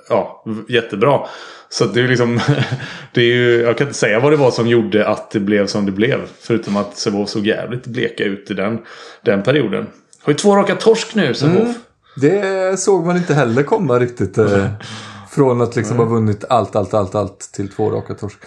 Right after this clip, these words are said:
Speaker 2: Men, eh, de har ju chansen att studsa tillbaka redan på onsdag, för då är ju sista omgången i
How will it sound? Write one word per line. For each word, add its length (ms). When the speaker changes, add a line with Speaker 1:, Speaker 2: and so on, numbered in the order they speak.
Speaker 2:
Men, 300
eh, 120
de 240
har 200
ju 80
chansen 360
att 80
studsa 380
tillbaka 920
redan 280
på 140
onsdag, 340
för 120
då 140
är 120
ju 160
sista 520
omgången 600
i 380